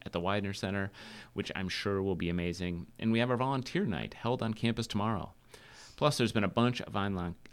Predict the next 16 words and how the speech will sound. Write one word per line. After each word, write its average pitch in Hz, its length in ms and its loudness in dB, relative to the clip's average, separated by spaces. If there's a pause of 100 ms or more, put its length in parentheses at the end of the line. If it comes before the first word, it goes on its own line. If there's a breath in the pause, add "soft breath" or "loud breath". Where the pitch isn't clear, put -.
online 98 340 2
content, 131 580 -2
including 90 380 -4
three - 420 -4
episodes - 380 -6
of - 60 -18
the - 60 -12
podcast, 98 600 -2
new 131 220 4
videos 85 580 0
like 82 220 -6
our 71 140 -2
Intro 110 340 -2
to - 140 -8
Developmental 85 440 -4
Psych - 320 -6